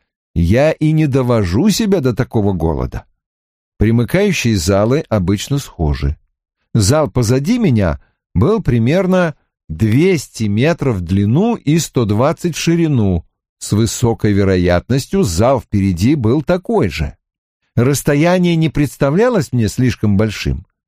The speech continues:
Я больше тревожился из-за статуй. Судя по тому, что удавалось различить впереди, они изображали людей или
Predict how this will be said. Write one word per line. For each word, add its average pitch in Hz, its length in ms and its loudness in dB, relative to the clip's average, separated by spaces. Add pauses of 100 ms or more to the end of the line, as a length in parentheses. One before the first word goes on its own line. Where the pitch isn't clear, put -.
(400)
Я 101 160 4
больше 127 540 0
тревожился 123 840 0 (140)
из-за 123 440 2
статуй. 76 800 -2 (420)
Судя 143 300 0
по 135 140 -2
тому, 147 480 0
что - 260 -2
удавалось 123 480 2
различить 120 600 0
впереди, 147 500 0 (260)
они 127 280 2
изображали 123 600 0
людей 110 760 0 (160)
или 139 300 0